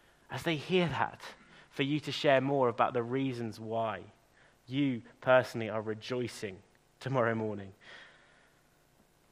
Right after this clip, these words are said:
Remember how this psalm ended with the princes of the peoples gathering as the people of the God of Abraham. And doesn't that image point us further ahead too? We see something of it now,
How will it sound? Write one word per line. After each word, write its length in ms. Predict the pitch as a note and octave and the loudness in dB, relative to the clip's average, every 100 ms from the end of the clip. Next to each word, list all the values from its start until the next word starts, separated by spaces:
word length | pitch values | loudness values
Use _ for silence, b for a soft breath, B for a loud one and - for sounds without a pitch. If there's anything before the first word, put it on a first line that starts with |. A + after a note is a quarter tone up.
| _ _ _ _ - _ - | _ _ _ _ -20 _ -4
Remember 400 | D3 F3 F#3 F3 | 2 4 6 8
how 180 | E3 E3+ | 10 10
this 160 | E3 | 8
psalm 320 | - E3+ D#3+ | 8 10 12
ended 380 | D3+ D#3 E3 E3+ | 10 6 4 2
with 160 | D3+ - | 0 0
the 80 | C#3+ | -2
princes 760 | - F3+ F3 - E3+ D#3+ - B B - | 0 0 0 0 0 0 -2 B B -2
of 120 | C3 | -2
the 80 | C3 | -2
peoples 480 | D3+ C#3+ - G#2+ A2+ | -2 -4 -4 -8 0
gathering 520 | C3+ C#3 D3 D#3+ D3 | 8 10 10 6 4
as 120 | B2 A#2 | 2 -2
the 80 | |
people 580 | - - D#3 D3+ D3 C3+ B B B | -6 -4 -4 0 0 0 B B B
of 100 | B2 | -4
the 100 | A#2+ | -4
God 280 | A#2+ C3 C3 | 0 4 4
of 100 | A#2 | 4
Abraham. 520 | G#2+ G#2 G#2 - F#2+ - - b b b _ _ _ _ _ _ _ _ - | 0 -2 -6 -8 -10 -16 -20 b b b _ _ _ _ _ _ _ _ -4
And 100 | D3 | 0
doesn't 220 | F3+ A3+ | 2 10
that 180 | A3 - | 10 10
image 360 | D#3+ E3+ C#3+ - | 6 4 2 2
point 260 | E3 C#3+ | 2 4
us 100 | D3 | 0
further 560 | - C#3+ C#3+ C#3+ E3 D#3 - | 2 6 8 10 8 6 2
ahead 400 | C3+ D3+ D3+ E3 - - b b b | 0 4 4 2 -6 -18 b b b
too? 360 | - C#3 D3+ E3+ - _ _ _ _ _ - | 0 2 2 -4 -12 _ _ _ _ _ -6
We 80 | D#3+ | -2
see 200 | - F#3+ | 2 4
something 400 | - G#3 F#3+ F3 | 8 8 8 8
of 120 | D3+ | 8
it 80 | C#3 | 8
now, 420 | D3 C#3 A#2 | 10 10 10